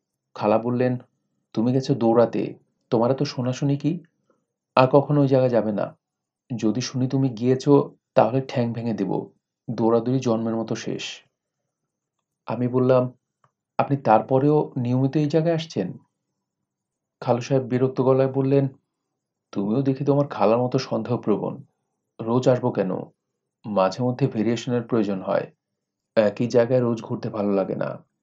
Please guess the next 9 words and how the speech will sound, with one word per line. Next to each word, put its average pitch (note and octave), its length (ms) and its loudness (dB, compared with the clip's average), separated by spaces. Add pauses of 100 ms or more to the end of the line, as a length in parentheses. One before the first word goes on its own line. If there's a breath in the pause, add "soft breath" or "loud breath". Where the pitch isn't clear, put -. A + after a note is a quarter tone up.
(440)
তুমি A#2 180 -2
ত্রিশ A#2 360 -4
দিন B2 160 0
দুই A2 160 -2
বেলা A#2+ 200 2
ইলিশ A2 300 0
মাছ B2+ 120 -6
খেতে C3+ 180 -2
পারবে?" D3 460 -2